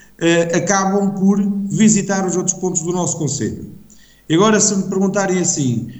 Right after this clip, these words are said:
"Então, mas o contributo para o comércio local do Rally da Bairrada é suficiente nos moldes em que está?" Não, não de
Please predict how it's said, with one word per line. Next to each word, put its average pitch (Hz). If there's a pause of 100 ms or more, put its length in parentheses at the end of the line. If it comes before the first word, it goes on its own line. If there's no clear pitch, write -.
(120)
"Então, 156
mas 220
o 214
contributo 202 (220)
para 190
o 185
comércio 196
local 175
do 156
Rally 160
da 165
Bairrada 135
é 170
suficiente 180
nos 151
moldes 170
em 156
que -
está?" 165
Não, 113 (480)
não 131
de 185